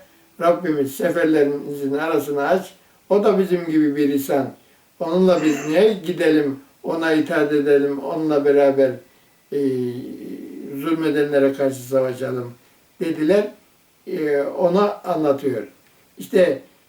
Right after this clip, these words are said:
e, o melikle gidenler çok az bir kişi gitti ve ilahi mesajda, e,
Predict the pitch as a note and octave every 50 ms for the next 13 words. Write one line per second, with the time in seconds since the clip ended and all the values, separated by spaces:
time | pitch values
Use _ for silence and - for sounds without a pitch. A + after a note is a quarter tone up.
0 | _ _ _ _ - F3+ E3+ E3 F3+ - G3+ G3+ G3+ G3 F#3 F#3 F#3 G3+ G#3+ G#3
1 | - - F3+ D3 C#3 C#3 D3+ D3 E3 F3 F3 E3+ E3 D#3 C#3+ C3+ C3 - - G3
2 | A3+ G#3+ G#3 F3+ E3 D3 C3+ D3 D3 C3+ C3+ - - - - C#3+ C3+ C3 - F3+
3 | E3 - - - - F#3+ G#3+ B3+ C#4 C4+ - - _ _ _ _ _ _ _ _
4 | _ _ - E3+ E3 E3+ E3+ D#3 D3 C#3+ - - F3+ D#3+ F3 E3 E3 E3 E3 F#3+
5 | G#3+ G3 F3 D#3+ D3 - D#3 D#3 D3 C#3+ C3+ C3+ C#3 B2+ A#2+ - - - _ _
6 | _ _ _ _ _ _ _ _ _ C#3 C#3+ C#3 C3+ C3 B2+